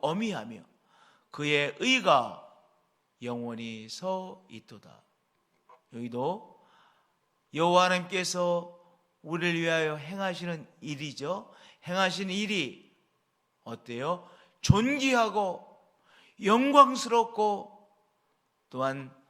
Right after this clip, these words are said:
놀라우니 어미하며 그의 의가 영원히 서 있도다.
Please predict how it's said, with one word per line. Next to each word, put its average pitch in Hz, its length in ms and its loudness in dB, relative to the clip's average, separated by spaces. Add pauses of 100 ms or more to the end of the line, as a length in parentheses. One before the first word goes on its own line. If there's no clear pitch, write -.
(220)
놀라우니 226 680 2
어미하며 165 960 2 (760)
그의 156 400 2
의가 151 720 0
영원히 240 720 0
서 175 720 0
있도다. - 800 -16